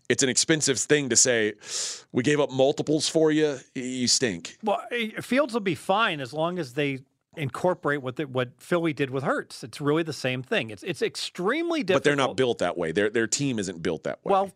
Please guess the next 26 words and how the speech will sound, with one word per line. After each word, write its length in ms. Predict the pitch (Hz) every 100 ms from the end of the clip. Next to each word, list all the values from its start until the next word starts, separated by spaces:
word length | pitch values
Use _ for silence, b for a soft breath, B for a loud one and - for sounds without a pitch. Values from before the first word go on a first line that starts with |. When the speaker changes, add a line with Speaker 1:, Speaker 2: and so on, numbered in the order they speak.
| -
Speaker 2:
then 180 | 190 180
fix 400 | - 208 - -
it. 160 | 113
You 80 | 127
got 100 | 156
Speaker 1:
Y-, 80 | 170
Speaker 2:
nine-, 120 | 151
Speaker 1:
yeah, 220 | 254 196 -
I 100 | 180
get 180 | 233 -
Speaker 2:
you, 0 |
Speaker 1:
that. 280 | 202 160 185
Speaker 2:
you 80 |
drafted 460 | 180 190 214 - 180
nineteen 420 | 170 175 - 160
tight 280 | 131 143 120
ends, 240 | 113 131
so 280 | - - 147
figure 380 | - - 180 180
out 180 | 165 151
how 120 | 147
to, 120 | 143 123 - 131
how, 220 | 139 151
how 160 | 131
to 80 | 143
become 500 | 131 143 151 143 139